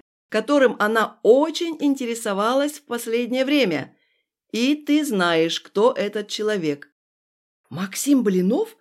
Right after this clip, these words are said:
с удивлением произнесла Ирен, потому как этот вывод оказался для неё неожиданным, и отвела взгляд. К этому выводу я хоть и подвёл её,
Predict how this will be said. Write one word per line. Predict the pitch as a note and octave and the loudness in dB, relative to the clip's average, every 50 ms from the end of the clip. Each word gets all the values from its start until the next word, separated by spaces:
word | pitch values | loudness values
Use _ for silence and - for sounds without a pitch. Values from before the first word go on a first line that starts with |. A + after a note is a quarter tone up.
| _ _ _ _ | _ _ _ _
с | - - | -10 -8
удивлением | B3 A#3 A3+ B3 B3 B3+ A#3+ A3 G#3+ G#3 G3 | -6 -4 -4 -2 0 0 0 0 0 -2 -2
произнесла | G3+ G#3 G#3 G#3 G3+ A#3 A3+ A3+ A3 G3+ F3+ | 0 -2 -2 0 -2 -4 -6 -4 -4 -4 -4
Ирен, | - E3 F3 F3+ A#3 D#4+ F4+ F4 - _ _ _ _ - | -2 -2 0 0 0 0 0 -2 -8 _ _ _ _ -10
потому | A#3+ A3+ C#4 C#4 C#4+ | -4 0 2 2 2
как | C#4+ C#4 C4 B3+ - - | 2 0 -2 -4 -4 0
этот | - C4 E4+ F4+ G#4 F#4 F#4 | 0 0 0 0 -4 -6 -8
вывод | C#4+ C#4 E4 D#4+ D4+ D4+ D4+ D4+ - _ _ - | -8 -6 -6 -2 -2 -2 -4 -4 -8 _ _ -8
оказался | A3 G#3 G#3 G3 G3 F#3 G3 G3+ A#3 A3+ - B3 | -6 -2 -2 -2 -2 -2 -2 -4 -4 -4 -6 -6
для | A#3 G#3+ F#3 F3 | -6 -2 -2 -2
неё | E3+ F3 E3+ E3+ F3+ F3+ | -2 -2 -2 -2 -2 -2
неожиданным, | F3 E3 D#3 D3 D3 D3 C#3+ F#3 B3 A#3 B3+ B3 A#3+ A#3 A#3 A3+ A3+ _ _ _ _ _ _ _ _ _ _ _ - | 0 0 0 0 0 0 -2 -2 -2 0 0 0 0 -2 -2 -6 -10 _ _ _ _ _ _ _ _ _ _ _ -8
и | - | -6
отвела | E3+ D#3+ D#3 D3 D3 D#3 D3+ E3 F3 E3 | -6 -6 -6 -6 -6 -4 -4 -4 -4 -8
взгляд. | E3 D#3 - D3+ D#3 D3 C#3+ - _ _ _ _ _ _ _ _ _ _ _ _ _ _ _ _ _ _ _ _ | -10 -6 -6 -6 -4 -6 -8 -12 _ _ _ _ _ _ _ _ _ _ _ _ _ _ _ _ _ _ _ _
К | - G3 | -6 -6
этому | G3 F#3+ F#3+ F3+ F3 E3+ E3 | -6 -4 -4 -6 -6 -6 -6
выводу | D3+ D#3+ G3+ A3+ G#3+ F#3+ D#3+ E3 | -4 -4 -4 -4 -4 -6 -6 -6
я | E3+ E3 F3 F3+ | -6 -4 -4 -4
хоть | F3+ - F#3 F3 - | -4 -4 -8 -6 -8
и | |
подвёл | - - D#3 D3+ D3 C#3 E3 G3+ A#3+ B3+ | -8 -6 -6 -6 -4 -4 -2 -2 -2 -2
её, | A#3+ B3 B3+ B3 A#3+ B3 B3 | -4 -6 -4 -4 -4 -4 -6